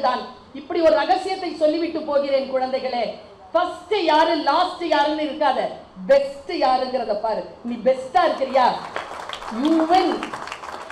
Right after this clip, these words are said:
உனக்காகத்தான் இந்த உலகம். நீ ஃபர்ஸ்ட் வாங்காம இருக்கலாம். இன்னொரு விஷயம் சொல்ற, பக்கத்துல இருக்கிற குழந்தையினுடைய மார்க்கை கேட்காத, ஒருபோதும் கேட்காத. அது அவசியமே இல்லை. You progress. நீ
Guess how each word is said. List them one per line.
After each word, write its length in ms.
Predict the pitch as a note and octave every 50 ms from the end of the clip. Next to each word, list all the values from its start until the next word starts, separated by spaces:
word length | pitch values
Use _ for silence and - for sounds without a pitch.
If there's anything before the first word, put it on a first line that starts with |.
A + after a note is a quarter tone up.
| - - - - - - - - - - - - C4
உனக்காகத்தான் 720 | C#4+ F#4 G4 G4 - G4 F#4+ F#4+ F#4+ F#4 F#4+ G#4+ G#4+ G#4 G4+
இந்த 140 | G4+ F#4+ F#4 F#4 F#4+
உலகம். 320 | F#4+ G4 G4 E4+ - - - - - - - - - - - - - - - - - - - - - -
நீ 60 | C#4+ D4+ D#4
ஃபர்ஸ்ட் 260 | E4+ F4 F4 - - A4 G#4
வாங்காம 360 | G4+ G4+ G4+ G4+ G4+ G4+ G4 F#4+
இருக்கலாம். 340 | - F4+ D#4+ C4+ G#3+ F#3+ - - - - - - - - - C4 C#4+
இன்னொரு 260 | F4 G#4 A4 G#4+ G#4 G4
விஷயம் 320 | - - F#4+ G4 F4+ - E4+
சொல்ற, 200 | D#4 C#4+ C4 B3+ - D#4
பக்கத்துல 380 | D4+ D#4 G4+ G#4+ G#4+ G4+ G4
இருக்கிற 240 | F#4 F#4 F4 D#4+ D#4+ D#4+ D#4+
குழந்தையினுடைய 560 | D#4+ E4 D#4+ D#4+ D#4+ D#4+ D4+ D4+ D4+ C#4+ C#4 B3+ C4+
மார்க்கை 340 | D4 D#4 D#4 D#4+ D#4+ D4 - -
கேட்காத, 320 | C#4+ C#4 C#4+ D4+ B3 G#3+ G#3 - - - - - - - - - - - - - - - - - - - - - - - - -
ஒருபோதும் 540 | C4+ E4+ G#4 G#4+ A4 A#4 A#4 A#4 - - D#4+
கேட்காத. 340 | D4+ D4+ - - - - - - - - - - - - - - - - - - - - - - - - - - - -
அது 120 | - D#4+ E4+ F#4
அவசியமே 440 | G#4+ G#4+ - - B4+ A#4+ B4+ A#4 G#4 D#4+ -
இல்லை. 160 | - F#3 - - G#3 A3+ D4+
You 80 | G4 G4+ - - G4
progress. 460 | G4 G4+ G4+ G4+ E4+ - - - - - - - - - - - - - - - - - - - - -
நீ 100 | - C#4+